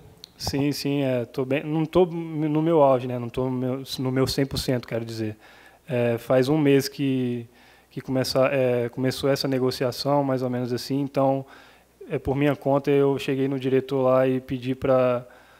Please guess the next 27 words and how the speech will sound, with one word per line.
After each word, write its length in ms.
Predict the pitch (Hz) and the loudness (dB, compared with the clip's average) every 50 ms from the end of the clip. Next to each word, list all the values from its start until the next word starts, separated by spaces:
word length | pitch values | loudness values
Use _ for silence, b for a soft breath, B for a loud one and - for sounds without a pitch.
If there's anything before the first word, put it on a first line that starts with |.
| B B B _ _ | B B B _ _
pra, 640 | - 135 135 131 127 127 127 127 120 120 123 123 - - - - 151 139 139 139 - - | -4 0 2 2 2 2 2 0 0 -2 -4 -6 -8 -14 -18 -14 -12 -12 -12 -12 -14 -12
é, 440 | 156 139 127 123 120 117 113 113 110 - | -8 -6 -4 -4 -4 -4 -6 -8 -10 -10
treinar 300 | - 131 131 127 127 131 | -6 -4 -2 0 0 0
à 60 | 127 120 | 0 0
parte 560 | - - 131 147 156 151 151 135 - - 139 | 0 0 2 4 4 4 4 2 0 -4 -6
e 320 | 127 127 123 120 123 120 | -4 -4 -2 -2 -4 -4
me 100 | 120 123 | -6 -8
conservar 600 | 117 - 135 127 - - 143 131 127 131 135 131 | -4 -4 -4 -2 0 0 0 2 2 2 2 2
mais 360 | 127 123 127 131 135 131 131 131 - - _ | 2 0 0 0 0 0 -2 -6 -10 -18 _
por, 220 | - 139 127 123 - | -2 0 0 0 0
por 220 | - - 131 - | 0 -4 -6 -6
conta 260 | - - 135 139 - | -2 -2 0 0 0
da, 360 | 143 139 143 139 135 135 131 131 | 0 2 2 4 4 2 0 -2
da 120 | 131 135 | -2 -4
negociação, 760 | 135 135 135 131 127 127 - 147 135 123 - - 139 135 135 | -2 -2 0 -2 -2 -2 0 0 0 0 -2 -4 -4 -4 -4
pra 120 | 135 139 131 | -4 -4 -6
eu 60 | 127 | -6
não 360 | 127 127 127 127 123 123 123 127 120 | -4 -4 -6 -6 -6 -8 -12 -12 -8
vir 180 | 127 131 127 127 | -8 -6 -4 -2
lesionar 580 | 123 127 127 123 123 120 117 123 131 131 131 | -2 -2 -2 0 -2 -2 0 0 0 0 0
nem 140 | 131 127 123 | 0 -2 -4
nada. 340 | 123 123 123 135 139 139 135 B B B B B B B B B B B B B | -4 -2 -4 -4 -4 -6 -10 B B B B B B B B B B B B B
Então, 520 | 131 127 - - - 131 135 135 139 139 | -8 -8 -4 -2 0 2 4 4 2 2
venho 220 | 127 127 135 143 139 | 2 2 0 0 2
treinando, 640 | 135 147 139 135 135 135 143 139 139 135 139 - - _ _ | 2 0 2 2 2 2 2 0 -2 -2 -6 -12 -18 _ _
é, 200 | - 139 131 131 | -2 0 0 2
bastante, 840 | 131 131 127 127 - - 143 135 143 139 - - 143 131 123 120 | 4 4 4 2 2 0 0 0 2 0 0 -2 -2 -2 -2 -4